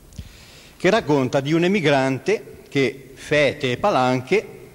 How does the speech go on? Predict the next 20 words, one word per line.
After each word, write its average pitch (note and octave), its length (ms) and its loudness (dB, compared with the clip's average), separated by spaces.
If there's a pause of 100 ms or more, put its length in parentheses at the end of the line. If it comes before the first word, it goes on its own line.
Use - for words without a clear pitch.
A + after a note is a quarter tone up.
(240)
vuol D3+ 200 -6
tornare C3 400 2
a C3+ 60 2
Genova. G2+ 440 -8 (920)
Beh, F#3+ 160 -4
noi A3 160 2
vorremmo D3 600 0 (1300)
dare C3 320 0
un C3 80 0
po' C3 140 0
il B2 100 2
rovescio B2+ 480 0
della G#2+ 180 -4
medaglia, G#2 560 -2 (1200)
per C#3+ 140 0
ricordare D3+ 600 2
la D#3 120 0
moltitudine D#3 760 0
di C3 300 -4
emigranti C3 880 -2